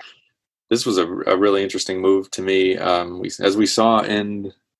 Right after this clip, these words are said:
the Amazon Prime series, All or Nothing, <laughs> with the Eagles last year, there were definitely times when their pass defense was lacking,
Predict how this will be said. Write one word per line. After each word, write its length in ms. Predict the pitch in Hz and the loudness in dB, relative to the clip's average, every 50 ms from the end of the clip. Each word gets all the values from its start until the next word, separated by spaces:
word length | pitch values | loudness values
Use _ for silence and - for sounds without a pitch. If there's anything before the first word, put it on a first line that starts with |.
| _ _ | _ _
the 80 | - 98 | -2 -2
Amazon 500 | 95 95 95 101 107 107 - 107 101 98 | 0 0 0 -2 -2 -2 -2 -2 -2 -2
Prime 500 | - 110 110 110 110 110 110 107 110 - - | 0 0 2 2 2 0 -2 -4 -6 -8 -8
series, 540 | - - 117 113 107 107 107 113 110 110 - | -4 0 2 2 4 4 4 2 2 0 0
All 200 | 107 110 104 104 | 2 2 4 4
or 80 | 101 | 2
Nothing, 400 | 101 101 107 104 - 104 104 117 | 2 0 0 0 -2 -4 -2 -2
<laughs> 220 | 117 101 - - - | -2 -4 -2 0 0
with 140 | 120 107 | 0 2
the 80 | - 101 | 2 2
Eagles 380 | 107 110 104 98 107 104 98 - | 2 2 2 2 2 0 0 0
last 280 | 104 101 101 - - - | -2 -2 -2 -2 -2 -2
year, 200 | 98 98 110 120 | 0 0 0 0
there 160 | 113 101 95 | 0 0 0
were 100 | 92 90 | 0 0
definitely 400 | 90 92 - - 101 92 92 92 | 0 0 -2 -2 -6 -6 -6 -4
times 380 | - - 95 95 95 92 95 98 | -4 -2 0 0 0 -2 -4 -4
when 300 | 95 92 90 92 92 - _ - - - - _ _ _ _ _ _ _ - | -4 -4 -4 -4 -8 -12 _ -20 -20 -20 -20 _ _ _ _ _ _ _ 0
their 120 | 101 90 | 0 0
pass 300 | - - 95 92 90 - | 2 2 2 2 2 0
defense 400 | - 101 95 - 95 95 92 - | 0 -2 -2 0 -2 -4 -4 -2
was 160 | 92 95 92 | -4 -4 -2
lacking, 640 | 95 90 90 87 87 - - 98 101 113 123 127 | 2 2 2 2 0 -2 -4 -4 -4 -4 -8 -10